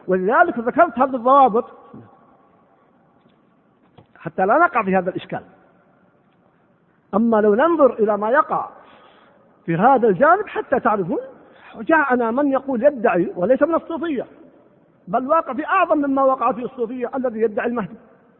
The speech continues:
"ما هو دليلك؟" "الرؤى"، ونفس الإشكال. وجاءني مرتين وناقشت عام أربعين وثلاثة عشر، وكان يقول لنا: "ابن ابني سيكون هو المهدي، سيولد لابن عبد الله"، له ابن اسمه عبد الله عمره سنتين،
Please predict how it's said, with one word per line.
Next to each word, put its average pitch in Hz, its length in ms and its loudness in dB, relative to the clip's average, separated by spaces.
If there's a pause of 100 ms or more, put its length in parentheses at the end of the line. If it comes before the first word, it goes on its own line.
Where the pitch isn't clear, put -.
(280)
"ما 269 220 4
هو 311 140 6
دليلك؟" 302 520 4
"الرؤى"، 311 440 4 (460)
ونفس 208 300 -6
الإشكال. 294 440 0 (720)
وجاءني 294 440 2
مرتين 294 460 2
وناقشت 240 520 0
عام 247 180 0
أربعين 262 380 -2
وثلاثة 262 380 0
عشر، 240 280 0
وكان 269 320 0
يقول 269 240 -4
لنا: 277 280 -2
"ابن 349 200 -2
ابني 359 440 0 (1000)
سيكون 277 380 0
هو 294 140 2
المهدي، 214 440 -2 (760)
سيولد 294 460 4
لابن 330 280 -2
عبد 285 220 2
الله"، 302 200 4
له 254 260 4
ابن 302 160 0
اسمه 277 160 -2
عبد 262 160 -2
الله 302 100 2
عمره 277 200 2
سنتين، 285 420 2